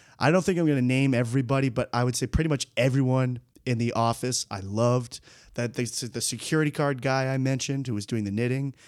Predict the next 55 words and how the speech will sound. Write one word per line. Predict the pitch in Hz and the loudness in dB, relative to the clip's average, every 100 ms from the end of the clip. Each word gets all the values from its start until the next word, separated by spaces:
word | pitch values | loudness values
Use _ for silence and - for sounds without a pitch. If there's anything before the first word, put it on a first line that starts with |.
| - - | -20 -8
when | 117 | -2
he's, | 131 151 | 2 2
like, | 135 117 | 0 -4
ripping | 120 131 135 | -2 -2 -2
into | 123 127 | -2 0
Emilio | 113 120 120 117 | 0 2 2 2
Estevez | 104 113 - 113 117 123 - - | 2 0 -2 0 0 0 -4 -10
for, | - 110 | -8 -4
like, | 98 98 - _ | -4 -6 -10 _
telling | 113 110 | -6 -4
him, | |
"Shut | 101 117 110 | -2 -4 -6
the | - | -8
fuck," | 110 - | -8 -8
he's | 107 | -10
like, | 107 - - - - - _ _ _ | -10 -14 -18 -20 -20 -20 _ _ _
"Don't | 240 247 | -6 -2
call | 220 | 0
me | 208 | 0
that | 196 | 0
scumbag." | 185 - 190 208 202 220 - - - - | 0 2 2 2 0 -2 -4 -14 -18 -2
Like, | 147 | -2
and | 147 | 2
he's | 156 | 0
just | 151 143 | 0 -4
like, | 147 - | -6 -4
"Fuck | - 277 - | -2 -2 0
you, | 247 | 0
you | 208 | 0
don't | 214 214 | -2 -2
ever | 208 | -4
tell | 214 196 | -2 -2
me | |
to | 170 | -2
shut | 160 175 170 | -4 -2 -2
up." | 160 | -2
And | 127 | -2
he's | 135 | -2
like, | 127 123 120 | -2 -6 -6
"I | 101 | -6
really | 117 147 131 | 0 0 0
like | 104 - | -2 -6
that | 107 123 - | -4 -2 -2
performance." | 160 - 175 190 202 - - - - | -4 -2 -2 0 -4 -8 -16 -20 -6
The | 143 | -2
guy | 156 170 | 2 4
who | 170 | 4
kinda | 170 175 | 2 0
seems | - 160 156 | 0 -2 0
like | 139 - | -2 -2
the | 113 | -4
manager | 101 107 127 147 147 170 180 - _ _ | -2 -2 0 0 -2 -4 -4 -10 _ _
is | 151 139 | -4 0
really | 160 160 | 0 0
funny. | 160 165 165 180 | 0 0 0 -2